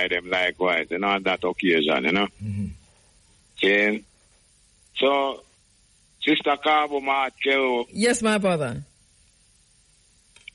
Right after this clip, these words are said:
Speaker 1: they, I might not remember still, but one of the time I get to the eye half the year.
Speaker 3: Yes.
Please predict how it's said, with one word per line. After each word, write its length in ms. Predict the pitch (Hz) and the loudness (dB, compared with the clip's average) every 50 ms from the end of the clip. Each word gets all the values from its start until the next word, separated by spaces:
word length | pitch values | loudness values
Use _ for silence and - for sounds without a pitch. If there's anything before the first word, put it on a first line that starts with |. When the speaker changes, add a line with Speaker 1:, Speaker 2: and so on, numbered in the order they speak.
| _ _ _ _ _ _ _ _ _ - - | _ _ _ _ _ _ _ _ _ -10 -4
Speaker 1:
they, 100 | - 131 | 0 0
I 140 | 139 139 139 | 2 2 0
might 280 | 139 147 147 151 147 - | 0 0 0 0 0 0
not 80 | 143 135 | 0 0
remember 600 | 131 131 131 127 127 123 123 120 117 117 110 104 - - - | 2 2 0 0 0 0 0 0 2 2 0 0 0 -6 -4
still, 280 | - 113 110 98 90 | -2 0 0 0 2
but 280 | 95 110 113 117 113 - - _ _ _ - _ _ _ _ _ _ _ | 2 2 4 4 2 -2 -6 _ _ _ -20 _ _ _ _ _ _ _
one 180 | - 113 120 127 | 0 0 2 2
of 80 | 127 131 | 2 0
the 100 | 139 143 | 0 0
time 640 | - - 143 135 127 120 120 113 110 110 107 104 - - _ _ - | 0 0 2 2 2 2 2 0 -2 -4 -8 -8 -10 -16 _ _ 0
I 200 | - 107 110 110 | 0 2 2 2
get 260 | 110 113 120 117 - - | 2 0 0 -2 0 -2
to 100 | 123 117 | 0 2
the 160 | 127 127 127 | 2 2 2
eye 300 | 117 113 110 104 98 - - | 2 2 0 0 -2 -2 -2
half 240 | 98 107 107 104 98 - | -2 -2 -2 -2 -6 -6
the 80 | - 110 | -4 -2
year. 320 | 113 110 110 107 101 101 104 - _ _ _ _ | 0 2 2 2 2 0 -4 -8 _ _ _ _
Speaker 3:
Yes. 420 | - 180 180 160 151 147 160 - | -6 -4 -4 -2 -4 -6 -8 -12